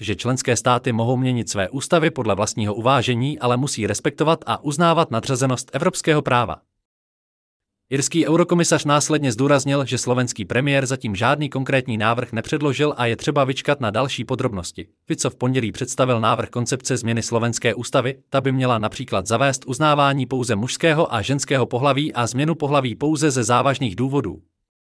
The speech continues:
Děti by mohli adoptovat pouze manželé, případně pozůstalý rodič nebo opatrovník.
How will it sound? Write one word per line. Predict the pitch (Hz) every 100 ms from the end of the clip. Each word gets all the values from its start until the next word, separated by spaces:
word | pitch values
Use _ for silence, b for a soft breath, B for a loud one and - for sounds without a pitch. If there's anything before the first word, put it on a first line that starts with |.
| _ _ _ _ _ _ _ _
Děti | 127 147 202
by | 196
mohli | 175 165 127
adoptovat | 147 151 156 147
pouze | 147 135 131
manželé, | 123 120 135 135 131
případně | - 131 156 143
pozůstalý | - 127 135 - 131 104
rodič | 104 131 -
nebo | 135 120
opatrovník. | 123 127 165 156 147 143 -